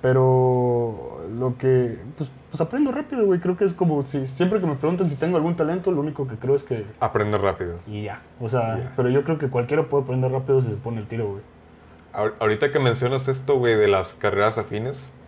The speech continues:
Speaker 2: si va de acuerdo al, al trabajo que buscas o no. Hay una cuestión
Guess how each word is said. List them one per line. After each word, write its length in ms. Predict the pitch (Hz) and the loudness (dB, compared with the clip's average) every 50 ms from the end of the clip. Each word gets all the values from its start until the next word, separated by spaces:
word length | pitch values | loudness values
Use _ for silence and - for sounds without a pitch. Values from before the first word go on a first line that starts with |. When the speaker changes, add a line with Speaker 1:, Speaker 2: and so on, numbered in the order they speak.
| - - - - | -20 -20 -20 -20
Speaker 2:
si 240 | - - - - 101 | -20 -12 -8 -6 -2
va 160 | 90 95 101 | 0 2 4
de 80 | 107 107 | 4 4
acuerdo 360 | 104 - - 107 104 110 113 | 2 2 2 2 2 4 4
al, 120 | 110 104 101 - - | 2 2 0 -4 -6
al 140 | 104 92 87 | -8 -8 -8
trabajo 340 | - 92 90 92 98 104 - | -8 -8 -6 -6 -6 -6 -4
que 80 | - 98 | -2 -2
buscas 320 | 98 98 - - 95 - | -2 -2 -2 -4 -6 -6
o 40 | 92 | -8
no. 100 | 92 92 113 131 - - - - - - - - - - - - - - - - - - - | -12 -12 -12 -12 -14 -16 -20 -20 -20 -20 -20 -20 -20 -20 -20 -20 -20 -20 -20 -20 -20 -12 -8
Hay 100 | - 98 | -4 -2
una 160 | 110 131 131 | 0 0 0
cuestión 720 | 131 110 - - - 110 104 107 113 120 123 123 120 131 | 0 -2 -2 -2 -4 -2 0 0 0 0 -2 -2 -4 -4